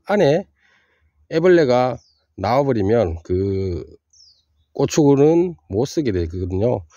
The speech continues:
그러니까 늦어도 한 육월 초까지는 총체벌레 약을 한번 치셔야 됩니다. 그리고 나서 육월 말쯤부터 해서 담배나방,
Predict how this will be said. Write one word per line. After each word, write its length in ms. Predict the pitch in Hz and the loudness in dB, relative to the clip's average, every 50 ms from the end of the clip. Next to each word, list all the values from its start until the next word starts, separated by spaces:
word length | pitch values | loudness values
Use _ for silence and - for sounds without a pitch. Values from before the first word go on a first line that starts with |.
| - - - - - - - _ _ - | -20 -20 -20 -20 -20 -20 -20 _ _ -4
그러니까 560 | 127 127 123 120 120 - 147 156 156 147 139 - - - - - - - - - | 0 0 0 0 0 0 0 2 0 -2 -4 -8 -14 -20 -20 -20 -20 -16 -6 -2
늦어도 560 | 143 175 196 190 175 180 190 190 190 185 - | 0 2 2 2 2 2 2 2 2 0 -2
한 320 | - - 120 120 120 117 113 | -4 0 2 2 2 2 2
육월 460 | 123 139 151 160 156 151 156 151 139 - | 0 0 2 2 2 2 2 0 -2 -6
초까지는 1160 | - - - 185 185 185 180 180 180 175 160 - - 185 190 180 180 160 170 180 175 139 107 95 | -10 -4 0 2 2 4 4 2 2 0 -2 -4 -6 -6 -4 -2 0 0 2 2 2 0 0 -2
총체벌레 760 | - 180 196 180 - 196 180 165 143 123 113 107 107 107 | -4 -4 -6 -4 -4 -4 -4 -2 -2 -2 -2 -2 -2 -2
약을 280 | 107 101 95 95 117 120 | -4 -4 -4 -4 -4 -4
한번 260 | 107 123 135 160 165 160 | -4 -2 -2 -2 -4 -4
치셔야 340 | - - 220 196 - 190 143 | -6 -8 -6 -2 0 0 0
됩니다. 480 | 104 90 85 80 80 85 - - - - - - - - - _ _ _ _ _ _ _ _ _ _ _ _ | 0 0 -2 -4 -6 -8 -12 -16 -20 -20 -20 -20 -20 -20 -20 _ _ _ _ _ _ _ _ _ _ _ _
그리고 460 | - - 143 151 151 147 156 160 165 156 | -4 0 2 2 2 4 2 2 2 2
나서 560 | 139 110 110 - 156 156 165 165 165 165 156 | 2 0 -2 -2 -2 0 0 0 0 0 0
육월 300 | 127 120 123 135 147 143 | 0 0 0 0 0 0
말쯤부터 760 | 123 110 117 123 - 156 151 156 147 139 131 - 131 - 131 | 0 0 0 -2 -2 -2 -2 -2 -2 -2 -4 -8 -8 -4 -4
해서 380 | 120 104 - 151 170 185 220 240 - _ _ _ _ _ _ _ _ _ _ _ _ _ _ _ _ _ _ _ _ _ _ _ _ _ | -4 -2 -2 0 0 0 -2 -4 -8 _ _ _ _ _ _ _ _ _ _ _ _ _ _ _ _ _ _ _ _ _ _ _ _ _
담배나방, 800 | - 123 143 170 175 165 165 156 147 131 95 90 95 82 80 78 | -2 0 2 2 2 4 4 2 2 0 -2 -2 -2 -4 -6 -8